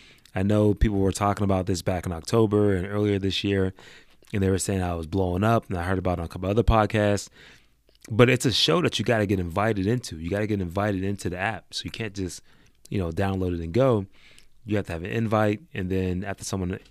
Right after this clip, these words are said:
invites you, you gotta be admitted into the, into the actual show. So it's a little bit different. And this was a really wise play on the Clubhouse, you know, app, because I, I just think that sometimes when you have these social media sites, and I've seen 'em,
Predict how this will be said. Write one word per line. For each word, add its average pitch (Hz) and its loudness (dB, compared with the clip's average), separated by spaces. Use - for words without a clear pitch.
invites 131 0
you, 110 0
you 104 2
gotta 101 0
be 95 0
admitted 98 -2
into 98 -4
the, 92 -4
into 101 -6
the 98 -4
actual 92 -4
show. 110 -2
So 87 -6
it's 101 -2
a 147 -2
little 165 -2
bit 147 -4
different. 131 -6
And 117 4
this - 4
was 208 2
a 143 6
really 117 6
wise 98 0
play 98 0
on 98 0
the - -2
Clubhouse, 90 0
you 104 -2
know, 82 -2
app, 85 -6
because 87 -4
I, 110 -6
I 120 0
just 120 2
think 117 2
that 98 0
sometimes 113 0
when 98 -2
you 98 2
have 90 0
these 90 -4
social 92 -4
media 101 2
sites, 90 -2
and 90 -2
I've 92 -2
seen 127 0
'em, 107 -2